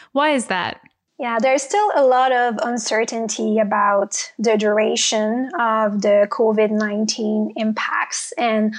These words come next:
Speaker 2: also their broader implications. Health experts have suggested that the virus could stick around and become endemic in the human popula-,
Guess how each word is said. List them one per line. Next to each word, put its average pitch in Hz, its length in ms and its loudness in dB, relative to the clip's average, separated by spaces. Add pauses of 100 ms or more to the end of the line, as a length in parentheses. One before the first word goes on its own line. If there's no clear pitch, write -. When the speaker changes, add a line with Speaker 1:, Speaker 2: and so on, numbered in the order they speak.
(380)
Speaker 2:
also 240 280 2
their 226 160 2
broader 214 420 0
implications. 220 1040 -4 (580)
Health 269 340 0
experts 233 840 -4
have 233 260 -4
suggested 220 640 -4
that 208 160 -4
the 226 100 -2
virus 220 400 -2
could - 320 -6
stick - 400 -8
around 294 580 -2
and 226 280 -2
become 220 400 -4
endemic 240 680 -4
in 247 140 -2
the 226 160 2
human 233 340 -2
popula-, 233 460 -2